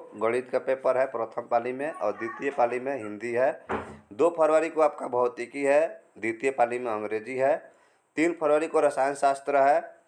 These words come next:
चार, उसके बाद द्वितीय पाली में आपका भूगोल फाउंडेशन कोर्स है और चार फरवरी को आपका अंग्रेजी है और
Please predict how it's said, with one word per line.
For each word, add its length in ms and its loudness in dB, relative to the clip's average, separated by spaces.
चार, 320 4
उसके 200 -4
बाद 140 4
द्वितीय 280 -4
पाली 220 2
में 60 -4
आपका 160 -4
भूगोल 480 0
फाउंडेशन 500 -2
कोर्स 340 -2
है 140 2
और 280 4
चार 320 4
फरवरी 280 2
को 120 0
आपका 400 4
अंग्रेजी 600 -2
है 440 0
और 280 4